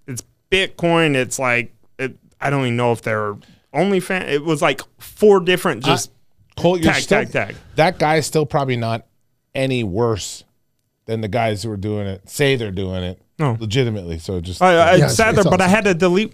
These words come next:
Speaker 1: deactivate my Twitter. I'm like, really?
Speaker 2: Uh.
Speaker 1: What, what was the point of it?
Speaker 3: Why can't you, can't you just re-, change your password?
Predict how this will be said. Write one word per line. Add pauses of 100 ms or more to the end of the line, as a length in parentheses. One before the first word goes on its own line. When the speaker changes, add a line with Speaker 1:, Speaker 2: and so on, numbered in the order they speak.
(140)
Speaker 1:
deactivate
my
Twitter.
I'm
like,
really?
Speaker 2:
Uh.
Speaker 1:
What,
what
was
the
point
of
it?
Speaker 3:
Why
can't
you,
can't
you
just
re-,
change
your
password?